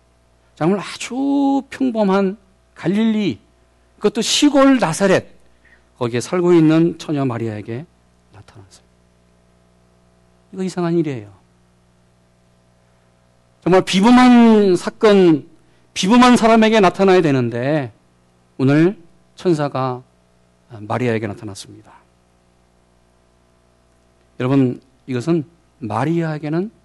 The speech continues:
상상할 수 없는 사건이었어요. 그러기에 천사가 말합니다.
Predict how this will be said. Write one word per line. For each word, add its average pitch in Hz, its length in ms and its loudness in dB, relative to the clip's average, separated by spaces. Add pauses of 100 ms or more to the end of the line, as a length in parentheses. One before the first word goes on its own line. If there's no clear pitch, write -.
(140)
상상할 202 640 -10
수 - 120 -20
없는 175 180 -8
사건이었어요. - 580 -20 (1700)
그러기에 135 280 -2
천사가 151 320 -2
말합니다. 113 540 -4